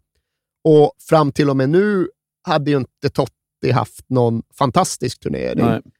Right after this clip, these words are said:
Speaker 1: Han hade någon ass och han hade såklart bidragit, men han hade inte varit Francesco Totti. Han kände själv att han hade gått från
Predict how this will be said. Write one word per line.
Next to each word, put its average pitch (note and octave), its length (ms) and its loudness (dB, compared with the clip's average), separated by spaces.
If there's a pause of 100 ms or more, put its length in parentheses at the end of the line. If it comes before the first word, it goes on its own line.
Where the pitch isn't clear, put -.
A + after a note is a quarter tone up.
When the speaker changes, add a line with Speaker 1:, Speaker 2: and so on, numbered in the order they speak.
(140)
Speaker 1:
Han F#3+ 120 4
hade C#3+ 260 2
någon B2 180 -2 (120)
ass - 560 -6
och B2+ 180 2
han B2 120 -2
hade E3 180 2
såklart - 340 -4
bidragit, B2+ 840 0
men B2+ 160 -2 (320)
han C#3+ 120 2
hade C3 180 2
inte C3 220 0
varit A#2+ 340 2 (200)
Francesco B2+ 540 -2
Totti. - 680 -4 (400)
Han D3 360 2 (300)
kände C#3+ 340 2
själv C#3+ 400 2
att B2+ 160 -2
han C3 100 2
hade B2 180 2
gått B2 260 -2 (260)
från A#2 440 2